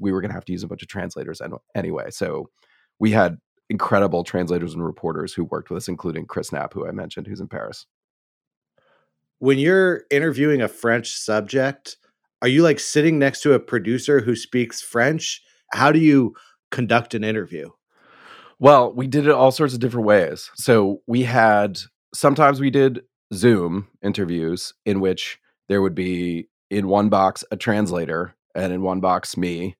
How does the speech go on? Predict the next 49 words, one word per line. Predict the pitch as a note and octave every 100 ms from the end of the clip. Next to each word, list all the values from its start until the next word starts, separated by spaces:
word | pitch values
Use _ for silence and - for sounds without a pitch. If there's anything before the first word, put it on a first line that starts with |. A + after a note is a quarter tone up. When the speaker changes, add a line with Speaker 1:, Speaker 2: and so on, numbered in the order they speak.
| -
Speaker 1:
and | F2+
in | E2+
one | F2
box | F2 E2+
the | -
subject, | - G2+ F#2 F#2+
and | A2
then | A2+
in |
one | A2 A2
box, | G#2 G2+ -
like, | G2+ G2 - _ _ _
one | G2 G#2
of | G2
our | F#2+
producers | G2 F#2 G#2+ F#2
from | F#2
Pineapple, | - E2 E2+ E2+
like | E2
Henry | G2 F#2 F#2
Molofsky, | E2+ E2 - F2+
would | E2
be | E2+ E2+
maybe | G2+ G2 F2
there | E2+ E2+
listening | E2+ - E2
as | D#2+
well. | F2 D2+ D#2+ - _ _ _
Um, | G#2+ G2+ F#2+ F#2 F2+ E2+ E2 _ _ _
and | A2 A2+
then | A2 G2+ G2+ G2 F2+ _ _ _
sometimes | - - C3+ D3 A#2 A2+ A2 A2 G#2 - _ _ _ _ _
we | G#2 A2
tried | - - A#2+ A2+
to | A#2
get | F#2+ A2 -
them | G#2 G2
to |
speak | G#2 - A2
English. | G#2+ F#2 D2+ - - -
So | - G#2
if | G2
they | C3 C3+
spoke | - B2 A2+
a |
little | A#2 C#3+
bit | G#2
of | F2+
English, | F2+ F2 F#2 -